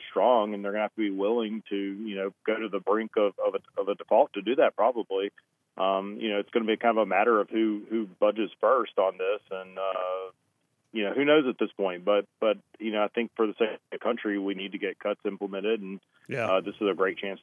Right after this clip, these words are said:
Speaker 1: to do that.
Speaker 2: Well, I, I agree, and, uh, and I guess, you know, to be clear, you mentioned conservatives, and there's a vast difference between, uh, being a Republican and being a conservative sometimes. And so this, this debt that we're carrying right now,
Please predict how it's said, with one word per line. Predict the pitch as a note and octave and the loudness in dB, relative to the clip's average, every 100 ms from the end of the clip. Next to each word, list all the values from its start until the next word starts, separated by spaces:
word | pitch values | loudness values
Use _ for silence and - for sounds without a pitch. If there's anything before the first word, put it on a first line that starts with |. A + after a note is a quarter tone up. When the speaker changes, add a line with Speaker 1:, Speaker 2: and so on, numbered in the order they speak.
| - | -12
Speaker 1:
to | |
do | F2 G2+ | -8 -4
that. | F#2 - _ - - _ | -4 -6 _ -20 -20 _
Speaker 2:
Well, | D3 D#3 | 0 0
I, | - F3 | 2 2
I | E3+ F3+ | 2 2
agree, | C#3+ C#3 C3+ C#3+ - | 2 0 -2 -4 -6
and, | C#3 C3+ C3 | -4 -2 0
uh, | B2+ B2 | 0 0
and | C#3 | 0
I | C#3 | 0
guess, | D3 E3+ - | 0 -2 -2
you | D#3+ | -2
know, | C#3+ | -2
to | B2+ | -2
be | C3+ | -4
clear, | C#3+ D#3+ D3+ | -4 0 0
you | C3 C#3+ | 0 0
mentioned | C#3+ D#3 C3+ | 0 -2 -6
conservatives, | D3+ - E3 D3 A#2+ C3 B2 | -8 0 0 2 0 -2 -4
and | A#2+ | -2
there's | B2 B2+ | -2 -2
a | |
vast | A2+ B2 C3+ - | 0 0 0 0
difference | C#3+ C#3 A#2 | -2 -2 -8
between, | - B2+ A#2+ A2 | -8 -6 -4 -4
uh, | G#2+ | -6
being | G#2 A#2+ A#2+ | -4 -4 -2
a | |
Republican | A2 G#2+ C#3 B2+ B2+ A#2+ | -4 -2 -2 -2 -4 -4
and | |
being | A2+ A#2+ | -4 -4
a | A2+ | -4
conservative | A2 C3+ C#3+ G#2 F#2 | -6 -4 -4 -4 -8
sometimes. | G#2 G#2+ G#2 G#2+ A2 | -8 -4 -4 -4 -6
And | G#2+ | -8
so | - A#2+ | -4 -4
this, | A2 A2+ - | -4 -6 -6
this | B2 A2+ | -6 -6
debt | A2 C3 D3 | 0 0 0
that | - | -4
we're | B2 | -4
carrying | A#2+ C#3+ D#3+ C3 | -4 -2 -2 -2
right | A2+ A2 | -2 -2
now, | G#2+ G#2+ A2+ | -2 -2 -4